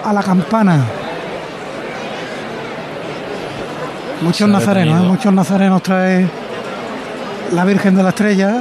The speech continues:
Speaker 1: Ahora
Speaker 2: Ah,
Speaker 1: se ha abierto
Speaker 2: lo-,
Speaker 1: un poquito de hueco.
Speaker 2: los cirios están encendidos, pero está haciendo estragos los, en los ciriales, ¿eh? La, la brisa.
Speaker 1: El viento, sí.
Speaker 2: Ahora acaban de encender un par de ellos, pero los otros cuatro están apagados. Se va a levantar el paso de nuevo.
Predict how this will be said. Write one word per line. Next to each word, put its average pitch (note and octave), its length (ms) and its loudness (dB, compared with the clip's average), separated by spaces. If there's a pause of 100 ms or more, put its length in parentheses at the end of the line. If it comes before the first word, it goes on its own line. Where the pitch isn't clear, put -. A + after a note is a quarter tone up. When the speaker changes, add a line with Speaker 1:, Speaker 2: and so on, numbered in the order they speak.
(120)
Speaker 1:
Ahora F3+ 180 0
Speaker 2:
Ah, A#2+ 60 0
Speaker 1:
se G#3 60 2
ha - 20 2
abierto F#3+ 280 2
Speaker 2:
lo-, G3+ 60 6
Speaker 1:
un G3+ 60 4
poquito G3+ 300 4
de G3 60 6
hueco. G#3+ 440 2 (100)
Speaker 2:
los B2 180 0
cirios D3+ 320 -2
están E3 220 0
encendidos, E3 480 -2
pero E3+ 140 0
está - 120 -4
haciendo D#3 300 -2
estragos E3 380 -2
los, F3 340 0
en C#3 100 0
los C3 140 0
ciriales, C#3 400 -2 (160)
¿eh? G#3 80 -6
La, C#3+ 360 -2
la C3 200 0
brisa. D3+ 380 -2
Speaker 1:
El F#3+ 180 0
viento, G3+ 380 4
sí. G3 160 2 (420)
Speaker 2:
Ahora B2+ 140 -2
acaban C#3+ 300 0
de D3 60 2
encender C#3+ 360 0
un C#3 80 2
par C#3+ 180 0
de D3 100 0
ellos, D3+ 200 0
pero D#3 160 0
los C3+ 140 2
otros C3+ 260 0
cuatro C#3+ 220 0
están D3+ 180 0
apagados. C3+ 500 0 (460)
Se - 160 -4
va A#2+ 80 0
a - 20 0
levantar C#3 300 0
el C3 100 0
paso C3 260 0
de A2+ 40 2
nuevo. G#2 160 0